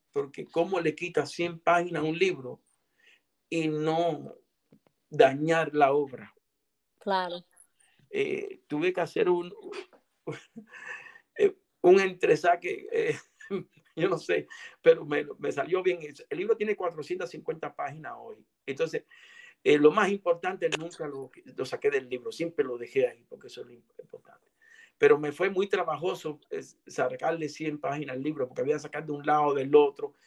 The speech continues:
Speaker 1: y así se formaba una página, eh, que iba a sacar, y hasta llegar a, al punto.
Speaker 2: Ujú.
Speaker 1: Eh, es, esa es la, esa es la cuestión, pero no es sencillo.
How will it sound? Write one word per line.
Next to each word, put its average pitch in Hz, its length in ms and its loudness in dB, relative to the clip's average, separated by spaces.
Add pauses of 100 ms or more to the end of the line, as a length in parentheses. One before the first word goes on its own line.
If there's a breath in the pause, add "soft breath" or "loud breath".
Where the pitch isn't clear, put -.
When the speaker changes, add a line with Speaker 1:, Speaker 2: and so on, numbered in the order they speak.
(140)
Speaker 1:
y - 120 0
así 135 240 -2
se 151 120 -10
formaba 139 360 -6
una 139 180 -10
página, 131 520 -10 (460)
eh, 123 440 -2
que 123 100 -4
iba 139 160 2
a 131 40 -10
sacar, 123 440 -4 (800)
y 127 500 -4
hasta 127 280 4
llegar 135 340 2
a, 143 160 2
al - 300 -8
punto. 113 500 -6 (800)
Speaker 2:
Ujú. 196 120 -6
Speaker 1:
Eh, 98 720 -4 (280)
es, 131 380 2
esa 139 300 8
es 151 60 4
la, 139 100 2 (100)
esa 147 220 0
es 156 40 0
la 151 100 -4
cuestión, 135 440 -6 (140)
pero 127 720 -2 (800)
no 135 160 -2
es 135 60 -4
sencillo. 139 480 -6